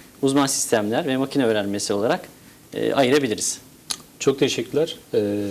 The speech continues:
Speaker 2: şimdi Serkan Bey'e dönmek istiyorum. Uluslararası bir firmayı temsil ettiğinizi daha önce söylemiştik.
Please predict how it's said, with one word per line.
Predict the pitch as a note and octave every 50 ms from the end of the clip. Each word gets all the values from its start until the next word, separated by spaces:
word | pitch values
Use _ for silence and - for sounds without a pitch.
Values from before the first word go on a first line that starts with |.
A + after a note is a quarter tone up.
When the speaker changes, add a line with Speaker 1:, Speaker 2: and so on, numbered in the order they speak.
| F#2+ G2
Speaker 2:
şimdi | G2 - C3 A#2+ -
Serkan | - B2 A#2 A#2 C#3 C#3 C#3
Bey'e | C#3 C#3+ C#3
dönmek | C3+ A#2+ B2 C3 C#3 -
istiyorum. | - - - A#2+ A#2+ E3+ F3+ - - - - - - - - - - - - -
Uluslararası | C3+ B2+ B2 - - C3+ - - - C#3
bir | C3+ B2+
firmayı | - - A#2+ A#2+ A#2+ C3
temsil | B2+ - B2 A#2 A2+ - B2
ettiğinizi | A2+ A#2 - A2+ A2+ A2+ A#2+ C3+ C#3+ C3+ -
daha | A#2+ A2+ A2
önce | G#2+ G#2 B2 B2+ C3
söylemiştik. | - - - A2+ A2 A#2 A#2+ A#2+ - - - -